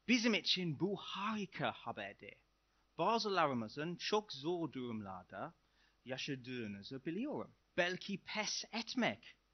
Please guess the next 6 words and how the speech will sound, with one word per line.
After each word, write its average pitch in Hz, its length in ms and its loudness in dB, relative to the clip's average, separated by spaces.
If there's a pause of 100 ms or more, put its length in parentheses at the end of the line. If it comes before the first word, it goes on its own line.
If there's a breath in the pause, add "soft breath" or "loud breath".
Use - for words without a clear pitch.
(360 soft breath)
istiyorsunuz. 127 880 -2
Belki 190 500 4
bizi 185 300 0
teşvik 214 600 2
etmek 160 540 -2 (240 soft breath)
istiyor. 123 600 -6